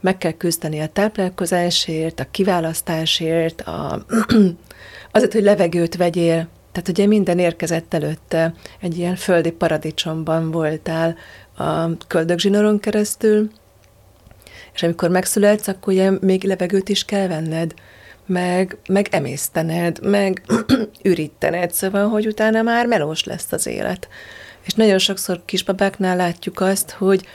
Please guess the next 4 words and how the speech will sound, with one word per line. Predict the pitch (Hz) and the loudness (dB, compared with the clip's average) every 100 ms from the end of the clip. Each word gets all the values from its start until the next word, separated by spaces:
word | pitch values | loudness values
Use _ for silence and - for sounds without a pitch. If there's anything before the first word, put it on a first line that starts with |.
| - - - - | -20 -20 -20 -16
hogy | - 185 | -4 2
olyan | 226 202 208 | 4 6 4
vigasztalhatatlanul | 247 285 190 - 170 165 170 180 170 165 170 165 | 2 2 0 0 -2 -2 -4 -6 -6 -4 -4 -2
sírnak. | - - 160 170 170 170 - | 0 -2 -4 -8 -8 -8 -12